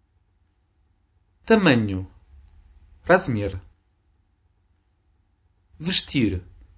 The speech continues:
Носить. Ter a certeza.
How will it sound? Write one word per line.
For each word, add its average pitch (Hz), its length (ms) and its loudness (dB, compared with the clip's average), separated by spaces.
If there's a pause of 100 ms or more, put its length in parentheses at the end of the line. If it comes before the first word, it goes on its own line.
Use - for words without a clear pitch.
(840)
Носить. - 600 -6 (2500)
Ter 196 160 4
a 190 60 0
certeza. 95 760 -2